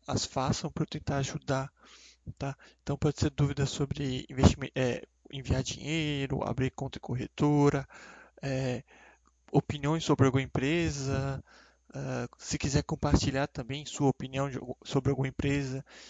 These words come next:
e que, e, e queira meu feedback sobre isso, imposto de renda, tudo isso a gente pode abordar. Qualquer coisa associada ao investimento exterior,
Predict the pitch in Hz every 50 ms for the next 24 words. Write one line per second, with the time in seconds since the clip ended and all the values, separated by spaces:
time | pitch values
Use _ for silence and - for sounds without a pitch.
0 | - - _ - 131 - - - - - - - _ _ _ _ _ - 143 131
1 | - _ _ _ - - - - 147 143 147 147 139 135 127 - - - 123 -
2 | - 131 139 131 - - - 131 117 - 107 117 131 147 160 160 151 143 - -
3 | - 160 143 139 - - - - - - 151 - - 160 160 - - 151 - 143
4 | 135 - - 151 151 165 165 165 160 156 156 156 - - - - - - - _
5 | _ - 160 151 - 170 156 151 143 143 151 - - - - - - - - -
6 | _ - 135 143 143 127 - - - - - 151 139 139 151 147 170 180 160 139
7 | 117 - - - 226 208 - 269 240 - 214 196 190 180 180 180 - 190 180 -
8 | 190 170 165 165 165 160 160 - - 160 160 160 - - 185 175 180 160 131 131